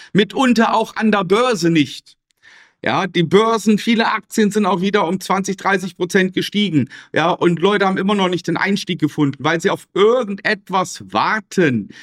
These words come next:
Bitte, warte nicht auf irgendetwas, sondern fang an. Du musst einfach überhaupt mal starten.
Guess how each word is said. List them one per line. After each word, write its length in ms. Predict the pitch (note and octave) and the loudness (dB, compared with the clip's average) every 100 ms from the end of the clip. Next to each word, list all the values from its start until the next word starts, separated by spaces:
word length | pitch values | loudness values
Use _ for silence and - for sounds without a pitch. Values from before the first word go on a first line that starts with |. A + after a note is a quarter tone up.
| - - _ _ _ - | -20 -20 _ _ _ 0
Bitte, 360 | G#3 G#3 B2 - _ | 0 2 -2 -2 _
warte 540 | F#2 F#2+ E3 A#3+ B3 A3+ | -12 -4 -2 -2 0 0
nicht 240 | G3 - | 0 -2
auf 140 | C3 | -4
irgendetwas, 640 | - B2 B2 - - D#3 - _ | -2 -2 -2 -6 -4 -6 -6 _
sondern 500 | _ C#3 D3 D3+ D3+ _ _ | _ -2 -2 -2 -8 _ _
fang 440 | - - F3+ F#3 | -20 -6 -4 -4
an. 380 | D#3+ C3+ G2+ F#2+ _ _ _ _ _ _ _ - | -4 -4 -4 -6 _ _ _ _ _ _ _ -4
Du 160 | B2+ | 0
musst 680 | B2+ C3+ F#3 G#3+ - - - _ _ | 2 4 4 2 -2 -16 -20 _ _
einfach 480 | - F#3+ G3 F#3+ F3+ | -6 -4 -2 -4 -6
überhaupt 500 | D#3+ C#3 C3+ C#3+ C#3+ | -6 -6 -4 -4 -4
mal 220 | B2+ A#2+ | -6 -6
starten. 480 | - - D#2 - - | -6 -10 -10 -10 -18